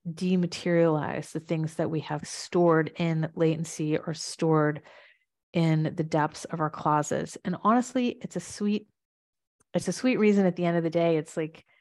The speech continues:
the fluorite just loves to bond, and it wants to feel complete. Um, it wants to fill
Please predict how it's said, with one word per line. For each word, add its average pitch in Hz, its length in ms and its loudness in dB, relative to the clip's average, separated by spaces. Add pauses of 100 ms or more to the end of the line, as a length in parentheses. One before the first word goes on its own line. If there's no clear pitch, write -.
(920)
the 190 80 0
fluorite 214 400 2
just 180 140 -12
loves 185 260 2
to 202 100 -4
bond, 160 520 -6 (360)
and 175 400 0 (100)
it 185 140 2
wants 190 380 2
to - 80 -10
feel 185 360 -2
complete. 180 720 -6 (1040)
Um, 170 480 4 (320)
it 180 120 0
wants 190 300 4
to 190 80 2
fill 180 680 4